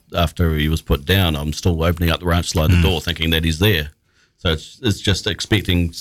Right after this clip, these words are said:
Speaker 1: to see something at that certain time and, and, you know,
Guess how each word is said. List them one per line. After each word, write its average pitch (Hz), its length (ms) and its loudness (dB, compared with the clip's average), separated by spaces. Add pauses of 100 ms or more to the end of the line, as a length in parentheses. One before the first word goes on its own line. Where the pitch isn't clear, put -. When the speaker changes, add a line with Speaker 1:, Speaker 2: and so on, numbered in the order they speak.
Speaker 1:
to 85 160 2
see 95 180 0
something 82 340 -4
at 80 180 -2
that 85 200 -2 (340)
certain 82 360 -2
time 87 420 0
and, 82 220 -6 (800)
and, 90 160 0
you 85 80 -2
know, 90 180 0